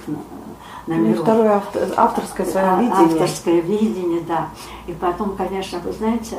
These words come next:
Speaker 1: э, она работала не так, как щас работают, с-, вот ставят. Ну, я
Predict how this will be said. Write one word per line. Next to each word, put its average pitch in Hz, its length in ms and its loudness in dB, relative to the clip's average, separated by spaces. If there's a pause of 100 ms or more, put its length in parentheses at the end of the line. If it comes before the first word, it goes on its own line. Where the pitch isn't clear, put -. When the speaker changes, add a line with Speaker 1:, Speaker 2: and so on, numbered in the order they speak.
(320)
Speaker 1:
э, - 340 -10
она 185 200 -4
работала 196 640 -6 (1700)
не 180 100 -2
так, 147 200 -8 (120)
как 151 120 -10 (240)
щас - 360 -6
работают, - 640 -10
с-, - 200 -12
вот 151 460 -8
ставят. - 480 -4 (1500)
Ну, - 500 -10
я 160 100 -10